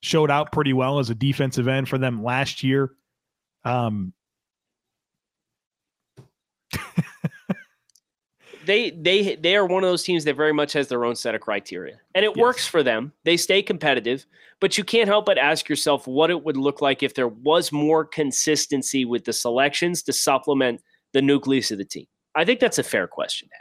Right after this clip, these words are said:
Speaker 2: ask.
Speaker 1: It, it absolutely, and how much, how valuable Russell Wilson is to this franchise.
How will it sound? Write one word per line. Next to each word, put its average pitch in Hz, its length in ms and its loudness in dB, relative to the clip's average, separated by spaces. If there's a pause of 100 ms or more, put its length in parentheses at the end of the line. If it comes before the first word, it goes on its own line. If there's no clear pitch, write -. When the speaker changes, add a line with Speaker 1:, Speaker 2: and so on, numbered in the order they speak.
(140)
Speaker 2:
ask. - 220 -18
Speaker 1:
It, 156 300 -4
it 139 140 -2 (340)
absolutely, 135 540 0
and 113 100 -4
how 139 120 0
much, 135 380 -2 (240)
how 170 200 0
valuable 139 760 0
Russell 131 420 0
Wilson 127 400 -2
is 131 300 -4
to - 80 -6
this 110 160 -6
franchise. - 560 -16